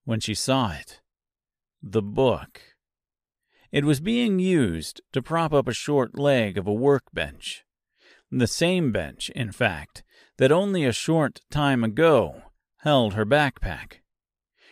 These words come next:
She grabbed it, causing the bench to lean toward her,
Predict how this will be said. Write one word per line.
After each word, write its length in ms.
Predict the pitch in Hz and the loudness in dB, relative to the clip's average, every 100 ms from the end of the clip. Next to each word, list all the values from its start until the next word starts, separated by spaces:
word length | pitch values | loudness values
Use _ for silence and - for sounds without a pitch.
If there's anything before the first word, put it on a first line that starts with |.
| _ | _
She 180 | - 131 | -6 0
grabbed 520 | 131 135 131 113 82 | 4 6 4 0 -4
it, 260 | - - - _ _ _ | -10 -14 -20 _ _ _
causing 440 | - 135 127 117 117 | -2 0 0 -2 -2
the 60 | |
bench 480 | 101 127 120 87 - | 0 2 2 -2 -6
to 80 | - | -4
lean 300 | 120 123 107 | -2 -2 -2
toward 440 | 95 139 143 120 92 | -4 0 2 2 0
her, 360 | 80 - - | -10 -14 -18